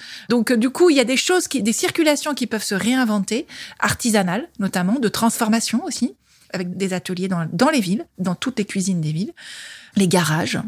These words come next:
des zones pavillonnaires. Donc, il y a plein de paliers comme ça. Et ensuite, il y a quand même un autre stade, c'est qu'il faut casser le bitume. Parce que là, par contre, euh, moi qui raisonne en termes de cycle de subsistance, très franchement,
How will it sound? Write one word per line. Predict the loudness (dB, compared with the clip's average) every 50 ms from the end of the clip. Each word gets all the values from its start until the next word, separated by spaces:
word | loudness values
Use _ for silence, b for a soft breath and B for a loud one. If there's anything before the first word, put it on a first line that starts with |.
| -10 -12 _ 0
des | 0 2
zones | 4 2 2
pavillonnaires. | 2 0 0 2 2 2 2 2 0 0 -2 -2 -4 B B B B B
Donc, | 0 2 4
il | 4
y |
a | 2
plein | 2 2 2 2 4
de | 2 0
paliers | 0 2 0 2 2 4 4 4 2 2 0 0
comme | 0 0 0
ça. | 0 0 0 -2 -2 -4 B B B B B B B B B 4
Et | 6 6 6
ensuite, | 4 2 -2 -4 -4 -4 -4 -4 -4 -10 -12 -12 _ _ _
il | -2
y | -2
a | 0
quand | 0 0 0
même | 0 0 0
un | -2 -4
autre | -6 -8 -6
stade, | -6 -4 -4 -4
c'est | -8 -12
qu'il | -12 -12 -10
faut | -8 -8
casser | -8 -6 -8 -6 -6 -6
le | -4
bitume. | -4 -6 -4 -4 -4 -4 -4 -6 b b b b b b b b b b _ _ _ _ _
Parce | -12 -12 -6
que | -6 -2
là, | -2 -2 -2
par | -2 -4 -6 -6
contre, | -2 -2 -2 -2 -2 -4 -4
euh, | -4 -2 -2 -2 -2
moi | -2 -2 -4 -4
qui | -6 -6 -8 -6
raisonne | -4 -2 -2 -2 2 2 2 4 4 2
en |
termes | 2 0 0 0
de | 0 0
cycle | -2 -2 -2 -2 -2
de | 0 -2
subsistance, | -2 -2 -4 -4 -4 -4 -4 -4 -4 -2 0 2 2 0 0
très | -2 -2 0 0
franchement, | 0 0 -2 -2 -2 0 0 2 2 2 0